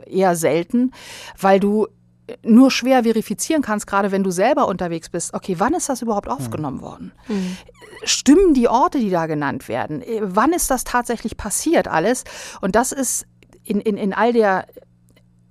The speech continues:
Speaker 1: Dynamik, die du da ja hast, mit all dem Tempo nur wahnsinnig schwer nachzuvollziehen und zu verifizieren.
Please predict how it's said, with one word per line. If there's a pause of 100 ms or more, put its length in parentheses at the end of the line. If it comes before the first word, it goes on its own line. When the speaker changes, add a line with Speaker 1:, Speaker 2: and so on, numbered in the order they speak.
(260)
Speaker 1:
Dynamik,
die
du
da
ja
hast,
mit
all
dem
Tempo
nur
wahnsinnig
schwer
nachzuvollziehen
und
zu
verifizieren.